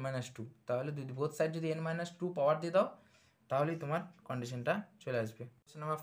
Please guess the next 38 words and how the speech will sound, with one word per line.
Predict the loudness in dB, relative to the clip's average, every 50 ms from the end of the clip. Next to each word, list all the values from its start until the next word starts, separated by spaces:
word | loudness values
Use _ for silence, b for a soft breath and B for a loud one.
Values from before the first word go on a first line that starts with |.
| -2
five, | -2 -2 -2 -2 -6 -10 -18 _ _ _ _ _ b b b b b b b b b -4 -4
if | -4 -2 2 4 6
alpha | 6 6 4 4 2 2 2
is | 2 0
the | 0 2 4
multiple | 4 2 2 0 -4 -2 0 0 0 0 0
root | -2 -4 -4 -6 -8 -8 -4 -4
of | -4 -2 0 0
order | 4 4 4 2 2 -2
three | -6 -6 -4 -4 -6 -10 -16 _ -8 -8
of | -8 -4 -4
the | -4 -4
equation | -2 -2 -4 -2 -2 -6 -6 -6
x | -8 -8 -8
to | -8 -6
the | -2 0
power | 0 0 0 -2
four | 0 2 2 2 2 -2 b b b b b b b b b _ -2
plus | 4 6 6 6 6 2 -6
b | -6 -4 -4 -6
x | -6 -8 -10 -10 -8
square | 0 2 2 2 2
plus | 2 0 0 0 -2
c | -6 -6 -6
x | -6 -8 -4
plus | -2 -2 -2 -2 -4
d | -6 -6
equal | -4 -4 -4 -4
to | -4 -4 0
zero, | 0 2 2 2 0 -2 -8 b b b b b b b b b -8 -4
then | -2 -2 -2 2 6
show | 6 6 6 8
that | 6 4 4 0 -8 -18 _ _ _ 0 2 2
alpha | 2 2 2 0 0 0
equal | 0 0 0 2
to | 0 0 2 0
minus | 0 0 0 -2 -2 -4 -4 -6
eight | -8 -6